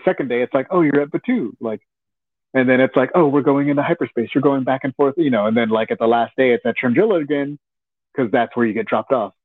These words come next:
you know. Um, but on the bottom, it's like, "Oh, you can go to Disney Plus, or you can watch T V, or you can connect your phone and watch whatever you wanna watch." Um, so it's like a smart T V, but the, like, the, the,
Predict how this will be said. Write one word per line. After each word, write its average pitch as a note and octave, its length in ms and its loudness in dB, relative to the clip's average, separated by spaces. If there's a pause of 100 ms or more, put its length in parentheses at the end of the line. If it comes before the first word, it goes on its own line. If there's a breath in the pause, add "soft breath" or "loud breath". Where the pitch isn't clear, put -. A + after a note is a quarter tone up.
(580)
you G#2+ 100 -2
know. F2+ 260 -4 (580)
Um, G#2+ 500 0 (680 loud breath)
but E3 320 2
on C#3 100 -2
the C3 80 0 (120)
bottom, C3+ 300 4
it's A#2+ 160 -4
like, A#2+ 300 0
"Oh, F#3+ 80 2
you E3+ 160 4
can C3 140 2
go A2 100 2
to G#2 80 -4
Disney G2 280 -10
Plus, C#3 440 0
or A2 80 -2
you G2+ 160 -6
can G2+ 300 -6 (440)
watch G#2 320 0
T B2 140 2
V, F#3 320 4
or D3 100 4
you C#3+ 120 2
can D3+ 140 -6
connect C#3+ 280 0
your - 160 -10
phone C#3 200 0
and A#2 100 -4
watch A2+ 180 -2
whatever G#2+ 240 -4
you A#2+ 180 4
wanna E3 200 0
watch." D3+ 300 2 (760)
Um, A2 380 -4
so D3 100 4
it's C3+ 100 -4
like C#3 120 0
a B2+ 100 -4
smart C#3 240 0
T C3+ 120 2
V, B2 200 4
but B2+ 220 0
the, C3+ 40 2
like, B2 140 0 (140)
the, B2+ 200 -2
the, C3 120 2